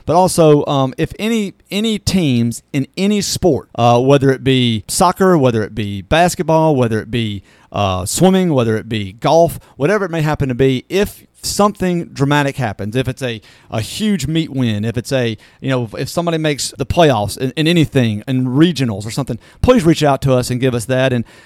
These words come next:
uh, I say that because, um, I've, full disclosure, my kids do go to North Point, that the, uh, I do wanna brag a little bit, uh, on the North Point girls golf team. People may say, "Well, that's, you know, it's girls golf," but,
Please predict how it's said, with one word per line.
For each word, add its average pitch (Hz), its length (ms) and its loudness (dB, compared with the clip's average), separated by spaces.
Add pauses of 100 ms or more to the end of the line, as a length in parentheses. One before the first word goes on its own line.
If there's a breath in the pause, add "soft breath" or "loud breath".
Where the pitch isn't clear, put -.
(100)
uh, 135 160 -2
I 135 140 2
say 214 260 4
that 147 220 2
because, 139 600 2
um, 131 240 -4
I've, 151 220 -2 (320)
full 143 140 0
disclosure, 139 440 0
my 123 120 0
kids 131 240 -4
do 135 100 -6
go 131 100 -4
to 131 80 -6
North 127 220 -6
Point, 127 260 -6 (360 soft breath)
that 135 380 2
the, 139 200 2
uh, 131 260 0
I 156 120 -2
do 180 120 4
wanna 156 200 0
brag 139 260 2
a 127 60 -2
little 123 180 -2
bit, 120 340 -4
uh, 120 220 -2
on 131 140 -4
the 123 60 0
North 147 260 0
Point 156 260 -4
girls 135 300 0
golf 123 280 0
team. - 480 -12
People 127 220 -6
may 113 160 -6
say, 117 280 -8
"Well, 110 200 -10
that's, 107 320 -14
you 113 100 -12
know, 104 60 -10
it's - 200 -16 (180)
girls 117 260 -2
golf," 107 340 -4
but, 113 140 -4